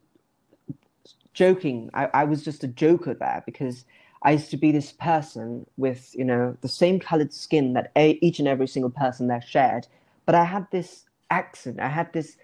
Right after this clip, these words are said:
personality. I had this, um, perception, the way I presented myself. It was different. And they called it, according to Sri Lanka, he was being fake. I quote, "fake."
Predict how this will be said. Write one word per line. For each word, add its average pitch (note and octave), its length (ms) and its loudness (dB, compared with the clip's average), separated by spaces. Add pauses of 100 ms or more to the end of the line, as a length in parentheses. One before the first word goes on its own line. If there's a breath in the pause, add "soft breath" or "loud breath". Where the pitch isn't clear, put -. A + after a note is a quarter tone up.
(200 soft breath)
personality. D3 840 0
I A2+ 120 -2
had C#3+ 220 -4
this, C#3+ 260 -6 (400)
um, C3+ 380 0 (280)
perception, E3 580 -2
the C3 60 0
way C3+ 160 2
I B2 80 0
presented D#3+ 560 0
myself. - 480 -6 (260 soft breath)
It - 60 4
was D3 180 4
different. D3 520 0 (300)
And D#3 400 4
they D#3 160 2
called F#3 420 4
it, C#3+ 120 -2
according C#3 400 -2
to C3+ 80 -14
Sri D#3+ 180 -2
Lanka, B2+ 500 -4 (460 soft breath)
he F#3+ 80 6
was F3 200 4
being D#3+ 260 4 (260)
fake. - 520 0 (920)
I C#3+ 120 2
quote, C#3+ 480 -4 (120)
"fake." - 480 -6